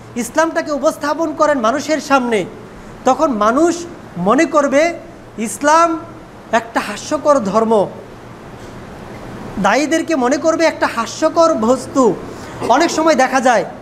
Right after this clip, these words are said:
আমাদের দায়ীরা, তারা ভাইরাল হওয়ার জন্য, তাদের ব্যবসাকে টিকিয়ে রাখার জন্য তারা অনেক সময় এমন যোগ করেন যেটা সত্যিই, এটা সত্যিই আমাদের জন্য খুবই দুঃখজনক।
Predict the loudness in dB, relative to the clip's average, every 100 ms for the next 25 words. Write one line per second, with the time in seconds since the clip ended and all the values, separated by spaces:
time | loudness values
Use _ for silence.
0 | -18 -20 -20 -18 -18 -4 0 2 2 2
1 | 2 2 0 0 0 0 -2 0 0 0
2 | 2 4 2 0 -4 0 0 0 -8 -20
3 | -20 -20 -10 -2 2 2 2 0 0 -2
4 | -2 -4 -2 2 2 2 -2 -2 -2 0
5 | 2 4 2 -2 -2 -2 0 4 4 4
6 | -2 -12 -2 2 2 4 2 4 4 0
7 | -10 -16 -18 -4 0 2 2 0 -2 -14
8 | -20 -20 -18 -2 0 -2 -2 2 4 4
9 | 2 -8 -18 -20 -20 -10 -2 2 2 4
10 | 2 4 4 6 4 2 2 2 2 2
11 | 0 0 0 2 2 2 2